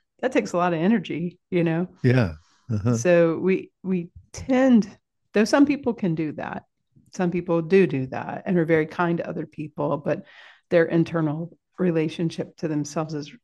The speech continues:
Speaker 1: is really atrocious. But
Speaker 2: But
Speaker 1: m-, most
Speaker 2: so
Speaker 1: often what you see is it becomes one way of operating.
Speaker 2: Yeah. Well, that's a, that criticism of self,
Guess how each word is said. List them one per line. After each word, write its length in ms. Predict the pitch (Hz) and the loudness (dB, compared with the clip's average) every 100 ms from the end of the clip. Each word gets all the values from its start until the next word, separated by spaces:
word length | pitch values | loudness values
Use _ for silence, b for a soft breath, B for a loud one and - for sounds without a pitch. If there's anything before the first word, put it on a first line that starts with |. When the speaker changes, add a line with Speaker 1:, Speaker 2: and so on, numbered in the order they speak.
| - | -4
Speaker 1:
is 220 | 185 160 | -2 -2
really 280 | 185 156 147 | -4 -4 -4
atrocious. 800 | 139 - 156 156 - - 196 - | -6 -4 -4 -4 -6 -6 -6 -6
But 340 | - 160 - B B | -2 0 0 B B
Speaker 2:
But 160 | 143 - | -2 0
Speaker 1:
m-, 140 | 202 - | -4 0
most 260 | 233 254 220 | 6 6 6
Speaker 2:
so 100 | 175 | 2
Speaker 1:
often 340 | 160 - 170 | 0 0 0
what 160 | 165 - | 0 -4
you 80 | 160 | -6
see 240 | - 151 | -4 -2
is 200 | 147 143 | -2 -2
it 180 | 143 - _ | -6 -8 _
becomes 340 | - - 151 143 | -10 -2 -2 -2
one 320 | 147 147 143 | -2 0 -2
way 180 | 131 135 | -2 -6
of 140 | 147 | -6
operating. 720 | 143 147 - - 131 - 117 | -8 -8 -10 -8 -6 -4 -2
Speaker 2:
Yeah. 100 | 107 104 - _ _ _ _ _ _ _ - | -2 -4 -14 _ _ _ _ _ _ _ 2
Well, 80 | 180 | 6
that's 240 | 175 - 151 | 6 4 2
a, 60 | |
that 280 | 135 139 131 | 4 4 4
criticism 680 | - 139 180 - 127 113 104 | 4 4 4 4 0 4 4
of 140 | 98 | 2
self, 600 | - 143 147 120 120 - | 0 2 4 4 0 -6